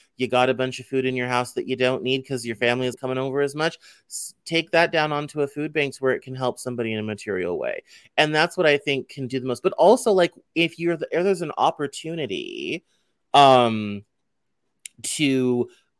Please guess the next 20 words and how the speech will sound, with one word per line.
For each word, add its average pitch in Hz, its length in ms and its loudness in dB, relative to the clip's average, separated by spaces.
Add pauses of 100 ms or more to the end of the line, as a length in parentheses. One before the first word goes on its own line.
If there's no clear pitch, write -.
vote 143 440 2
in 143 220 0
a 123 120 0
positive 117 520 0
policy 117 460 -2
in 113 80 -6
your 113 120 -6
community, 113 600 -6 (180)
do 156 200 2
it. 82 240 -2 (200)
So - 220 4
when 160 160 0
the 156 100 -2
city 170 240 -2
comes 175 300 -8
along 156 320 0
and 135 120 -4
wants 127 220 -2
to 139 80 -6
build 120 280 -2